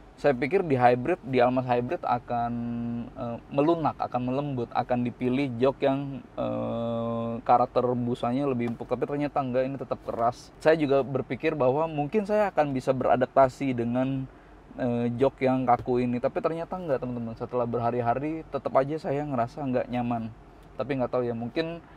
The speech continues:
teman-teman yang sudah terbiasa akan ngerasa fine-fine aja. Oke, ini dengan kulit sintetis.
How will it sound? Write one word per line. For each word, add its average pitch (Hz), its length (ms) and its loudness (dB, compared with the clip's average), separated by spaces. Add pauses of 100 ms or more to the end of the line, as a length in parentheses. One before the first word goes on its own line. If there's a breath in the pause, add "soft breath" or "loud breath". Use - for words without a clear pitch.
(220 loud breath)
teman-teman 127 480 -2
yang 143 80 -2
sudah 123 240 0
terbiasa 123 640 2
akan 120 240 0
ngerasa 117 240 -2
fine-fine 117 480 -4
aja. 117 220 -6 (580)
Oke, 131 240 2
ini 156 480 2
dengan 120 400 2 (400)
kulit 120 240 2
sintetis. 127 640 2